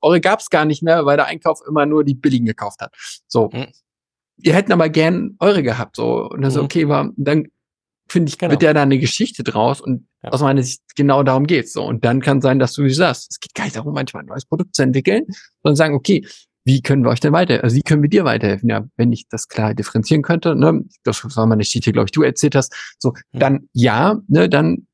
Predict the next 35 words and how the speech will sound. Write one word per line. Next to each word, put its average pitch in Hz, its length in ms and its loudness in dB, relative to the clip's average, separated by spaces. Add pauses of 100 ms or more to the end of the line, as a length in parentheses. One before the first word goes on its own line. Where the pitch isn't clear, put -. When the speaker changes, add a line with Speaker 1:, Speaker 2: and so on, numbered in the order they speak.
(200)
Speaker 1:
reicht - 280 -4
mir - 120 -20
das - 180 -8
vielleicht - 360 -10
schon. - 220 -16 (140)
So, 110 240 0
Speaker 2:
Ja. - 120 -6
Speaker 1:
und 127 140 2
dann 123 120 0
ist 131 100 -2
halt 139 120 2
die 135 60 -4
Frage, 135 380 0
wie 151 180 -4
können 151 240 2
wir 151 80 4
dann 143 500 0
den 143 160 2
Einkauf 147 420 -2
überzeugen? 127 720 0
Weil 143 320 0 (180)
der - 120 2
Einkauf 151 380 -6
hat 160 100 -2
ja 156 60 4
auch 165 60 2
einen 160 80 0
Job, 110 200 -2
ne? 151 200 2
Der 113 120 -8
muss 123 240 -8
günstig 127 460 -4
Dings 180 200 0
einkaufen. - 440 -8 (380)
So, 113 200 2